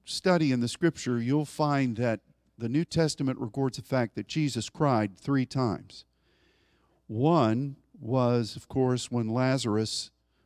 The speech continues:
was in the tomb, and there he uses a term for weeping that simply means to have tears coming out of your eyes. And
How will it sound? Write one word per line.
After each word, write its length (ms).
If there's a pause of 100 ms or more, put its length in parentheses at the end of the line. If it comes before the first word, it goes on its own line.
(120)
was 580
in 300
the 80
tomb, 580 (580)
and 400
there 640 (420)
he 140
uses 480
a 80
term 720
for 260
weeping 640
that 240
simply 460
means 460
to 120
have 320
tears 460
coming 360
out 160
of 120
your 180
eyes. 480 (800)
And 420